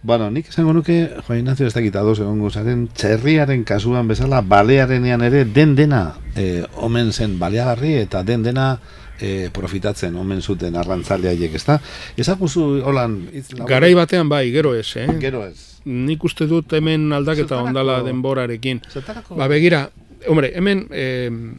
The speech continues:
Speaker 2: importanteena, eh, dudari gabe olioa, gero hitz egingo dugu olioari buruz, baina haragia ere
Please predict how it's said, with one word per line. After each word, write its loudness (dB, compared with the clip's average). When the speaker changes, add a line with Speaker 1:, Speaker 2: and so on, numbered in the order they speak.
Speaker 2:
importanteena, 0
eh, -6
dudari 2
gabe 0
olioa, -6
gero -2
hitz -6
egingo -4
dugu -4
olioari -6
buruz, -10
baina -6
haragia 0
ere 0